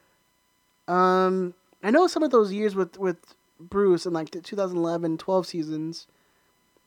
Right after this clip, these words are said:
Was it earlier, two thousand ten, where we went on, like, a insane, like, twelve game unbeaten streak or something like that? But I don't,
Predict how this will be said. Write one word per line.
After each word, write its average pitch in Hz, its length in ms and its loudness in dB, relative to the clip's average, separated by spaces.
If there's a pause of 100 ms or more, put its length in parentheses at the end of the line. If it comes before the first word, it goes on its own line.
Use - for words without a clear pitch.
(400)
Was 185 100 -8
it 180 80 -6
earlier, 208 320 0
two 202 140 -6
thousand 175 140 -6
ten, 196 280 -4
where 160 380 -2 (560)
we 190 60 2
went 196 180 6
on, 190 100 4
like, 180 140 0
a 156 140 -4 (240)
insane, 180 460 0
like, 175 160 -2
twelve 180 360 0
game 180 680 0
unbeaten 196 360 -6
streak - 280 -6
or 190 60 -8
something 196 180 -8
like 190 180 -8
that? 190 200 -4
But 190 140 -4
I 262 100 6
don't, 294 240 2